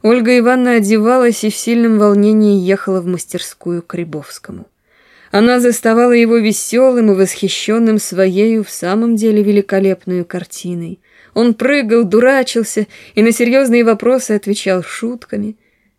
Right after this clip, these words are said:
Ольга Ивановна ревновала Рябовского к картине и ненавидела её, но из вежливости простаивала перед картиной молча минут пять и, вздохнув, как вздыхают перед святыней, говорила тихо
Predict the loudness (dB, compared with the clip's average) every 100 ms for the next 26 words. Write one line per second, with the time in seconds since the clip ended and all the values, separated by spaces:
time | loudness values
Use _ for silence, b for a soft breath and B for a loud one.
0 | _ _ 0 0 2 0 0 0 -2 0
1 | -2 -2 -4 -2 -2 -4 -4 -4 -4 -6
2 | -6 -4 -6 -6 -14 -12 -12 -12 -12 -12
3 | -12 -8 -6 -2 0 2 2 2 2 0
4 | -4 -12 -14 -16 -16 -14 -12 -12 B B
5 | B -2 2 4 2 2 2 2 2 2
6 | 0 -4 -2 -4 -4 -2 2 2 2 0
7 | 0 0 -2 -6 -4 -2 0 0 0 0
8 | -2 -4 -2 0 -2 -4 -6 -4 -4 -10
9 | -20 B B -2 0 2 0 -2 -2 -2
10 | -2 -4 -8 -6 -6 -8 -6 -4 -4 -6
11 | -8 -8 -10 -10 -10 -8 -8 -6 -8 -10
12 | -10 -10 -10 -12 -14 -16 -18 -18 -20